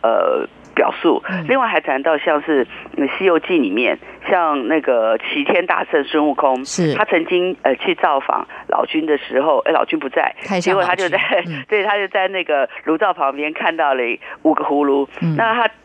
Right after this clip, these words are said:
Speaker 1: 其实不，不分青红皂白，就把那葫芦里面的东西吃掉了。
Speaker 2: <laughs> 嗯。
Speaker 1: 结果这是，嗯，老君他练就的金丹。
Speaker 2: 对。
Speaker 1: 所以这，这些都看，呃，运，运用了一些，呃，传说，
Speaker 2: 嗯。
Speaker 1: 也运用了它，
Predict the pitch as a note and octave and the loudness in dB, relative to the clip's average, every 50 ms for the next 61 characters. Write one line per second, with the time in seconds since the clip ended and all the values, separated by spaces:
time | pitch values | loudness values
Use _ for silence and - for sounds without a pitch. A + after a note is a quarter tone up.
0 | - - E3 E3 F#3+ F3 - F3+ F3+ - - - _ - F3+ F3 F3+ E3 E3 - | -4 -2 -2 -2 -2 -2 -2 -2 -2 -2 -4 -8 _ -4 0 2 0 0 0 0
1 | F#3 F3+ E3+ C#3 B2+ C3 D#3 C#3+ C3 C3+ D#3 E3+ D#3 - - D#3 D#3+ D#3 D#3+ C#3 | -2 0 2 0 2 2 2 2 2 2 2 2 2 2 2 2 0 0 0 0
2 | C#3 B2+ C#3+ D3 A#2 A2 B2+ D3+ C#3 C#3 C#3 C#3+ C#3 D3+ C#3 C#3+ - - - - | 2 2 2 2 0 0 0 0 2 2 0 2 2 0 0 -2 -4 -8 -6 -2
3 | - C#3 D#3 C#3+ A#2+ - - - F3 D#3 D3 D3 C#3+ E3+ F3 E3+ D#3+ B2 - - | 0 2 2 2 2 0 -2 -4 -4 -4 -2 0 2 2 4 4 2 0 0 2
4 | - F3+ D#3+ - - D#3+ B2+ G#2 - - - - - B2+ C#3 C3+ B2+ A#2+ G2 - | 2 2 2 2 2 0 0 0 -2 -6 -10 -8 -2 0 0 2 2 2 0 0
5 | - - B2 C3 B2+ - D#3+ D3+ D3+ - D3 D3 D3 C#3+ E3+ C#3+ A#2+ B2 - D3+ | 0 2 0 0 0 0 0 0 0 0 0 0 0 0 0 0 0 0 2 0
6 | - - - B2 - - - D3+ C#3 C3+ B2+ C3 B2 - - - - A3+ G3+ F3+ | 0 2 0 -2 -2 -2 0 2 2 4 4 2 0 0 -2 -4 -2 -2 -2 0
7 | F3 E3 D#3+ - - A#3+ B3+ B3 F#3+ D3+ - - - - - A#3+ A3+ - - A#3 | 0 -2 0 2 2 2 2 0 -2 -4 -6 -10 -6 -2 0 0 0 0 0 0
8 | A3 - A3+ G3 G3 F#3+ F#3+ F#3+ F#3+ - - F#3+ F3 D3 - - C#3+ - - - | 2 2 2 0 2 2 2 2 0 0 -2 -2 0 -2 -2 -4 -6 -6 -2 0
9 | - C3 B2+ B2 B2 - - G#3 G3 F3+ E3+ - - G3 F#3+ F#3 F3 E3 D#3 C#3+ | 0 0 0 0 -2 -2 0 2 2 2 2 0 0 -2 0 2 2 2 2 0
10 | D3 D3+ - D#3+ D3+ D3+ D3 - - - - - - - C#3 C3 B2+ B2+ B2 B2 | 0 -2 0 0 2 0 0 -2 -6 -12 -8 -2 0 2 2 2 2 0 -2 -4
11 | A#2+ - - - - E3 D#3+ D3 D3+ - - D#3+ D3 D3 D3+ - G3 F#3 C3 B2+ | -8 -12 -10 -4 -2 0 0 0 0 0 0 2 2 2 0 0 0 0 0 0
12 | B2 E3+ E3+ E3+ D#3 D3 C3+ C#3 C#3+ C#3 C#3 C#3 | 0 0 0 0 2 0 0 -2 -2 0 0 -2